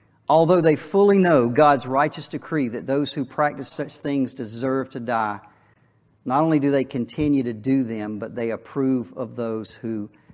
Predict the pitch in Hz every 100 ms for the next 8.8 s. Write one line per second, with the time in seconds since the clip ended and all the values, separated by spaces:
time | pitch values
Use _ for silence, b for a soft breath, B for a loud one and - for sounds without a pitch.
0 | b _ 127 107 - 113 101 - 117 117
1 | 101 98 b b _ 127 127 147 - 175
2 | 147 143 139 151 117 - - 127 - 147
3 | 135 120 107 104 104 b b - 120 131
4 | 123 117 127 131 123 113 123 - 113 104
5 | - 101 104 98 87 - _ b b b
6 | b 139 147 - 151 135 147 139 139 143
7 | 156 160 165 135 127 113 131 - 113 -
8 | 135 - - - 135 127 113 104